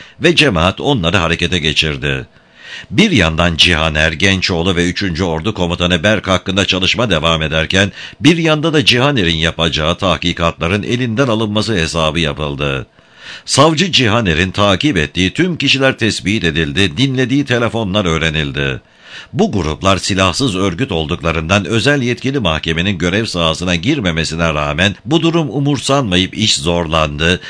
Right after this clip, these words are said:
Grupların silahlı örgüt olduğu iddia edilerek bu defa Erzurum Özel Yetkili Savcılığı tarafından dinlenmeye ve izlenmeye başlandı.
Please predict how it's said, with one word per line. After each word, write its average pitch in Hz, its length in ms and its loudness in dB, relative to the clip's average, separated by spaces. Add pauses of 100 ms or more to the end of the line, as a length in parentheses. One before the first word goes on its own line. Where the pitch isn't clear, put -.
(160)
Grupların 147 480 2
silahlı 131 480 0
örgüt 98 300 -2
olduğu 87 280 0
iddia 90 500 2
edilerek 82 600 0
bu 151 140 0
defa 147 400 2
Erzurum 101 480 0
Özel 92 320 0
Yetkili 95 380 -2
Savcılığı 85 520 -2
tarafından 80 640 -2
dinlenmeye 113 680 0
ve 104 100 0
izlenmeye 80 720 -2
başlandı. 71 760 -4